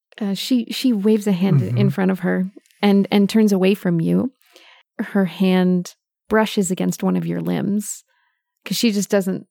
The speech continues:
Speaker 1: she's not looking at you. She doesn't see you. And she's just, she doesn't even realize that she has touched you. She's just saying, "Uh, no, I mean, I," <laughs> Well, I, I actually am, because,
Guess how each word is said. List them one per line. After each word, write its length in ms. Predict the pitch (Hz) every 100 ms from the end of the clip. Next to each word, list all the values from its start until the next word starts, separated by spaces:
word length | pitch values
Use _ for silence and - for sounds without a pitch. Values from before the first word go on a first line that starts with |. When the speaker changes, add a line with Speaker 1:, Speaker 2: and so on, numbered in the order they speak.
| _ _ _
Speaker 1:
she's 280 | - -
not 180 | 185 160
looking 240 | 151 165 165
at 60 |
you. 60 | 160
She 100 | -
doesn't 160 | 170 170
see 100 | -
you. 160 | 139 160
And 100 | 170
she's 280 | - 196 -
just, 360 | - - 190
she 80 | -
doesn't 160 | 214 214
even 220 | 185 180
realize 520 | 180 190 180 175 180
that 100 | -
she 160 | - 170
has 180 | 175
touched 380 | - 165 - -
you. 240 | 151 156 180 - - - -
She's 280 | - - 185
just 160 | 185 -
saying, 360 | 190 180 175 - - _ _ _ -
"Uh, 80 | - - -
no, 300 | 262 262 269
I 160 | 226 220
mean, 180 | 226 226
I," 240 | 208 208 -
<laughs> 340 | 220 - - _ - - _ _ _ _ _ _ -
Well, 160 | 202 202
I, 140 | 190 -
I 180 | 202 208
actually 380 | 285 - 330 381 381
am, 120 | 202
because, 480 | 190 208 190 185